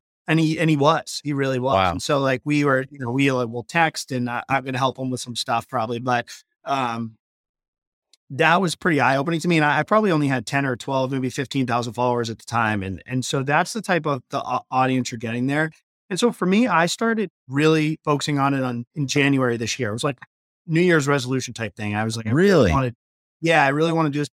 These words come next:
Speaker 1: You can go back and through my meta thread at the top of my profile, and it has every thread I've done. And so threads is how you grow on,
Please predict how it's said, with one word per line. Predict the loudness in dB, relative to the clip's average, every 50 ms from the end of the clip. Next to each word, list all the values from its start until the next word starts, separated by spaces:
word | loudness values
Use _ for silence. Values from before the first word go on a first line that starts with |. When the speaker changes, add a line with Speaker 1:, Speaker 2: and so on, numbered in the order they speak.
| _ _ -6
Speaker 1:
You | -6 -2
can | 0 2 4
go | 4 4
back | 4 4 4 4 4 2
and | -2 -2
through | -2 0 2
my | 2 2 2
meta | 2 2 0 0 -2 -2
thread | -2 0 0 0
at | 0
the | -2 -2
top | 0 2 2 2 0
of | -2
my | -6 -8 -8
profile, | -6 -6 -4 -4 -4 -2 -2 0 2 2 2 2 0 -4 -12 -20 _ _ _ _ _
and | -2 0 0 0 -2 -2 -4 _
it | -6 -6 -4
has | 0 0 2 2 2 0 -2 -6 _ _ _ _ _ _ _ _ _ _ -2
every | 0 0 0 -2
thread | 0 0 2 2 2 2
I've | 0 -2 -4
done. | -6 -4 -4 -2 -2 -2 -4 -6 _ _ _ _ _
And | -8 -4 -2
so | -2 -2 -2
threads | 0 0 0 2 2 0
is | -2 0
how | 0
you | 0 0 0
grow | 0 0 0 0 2
on, | 0 0 0 -2 -2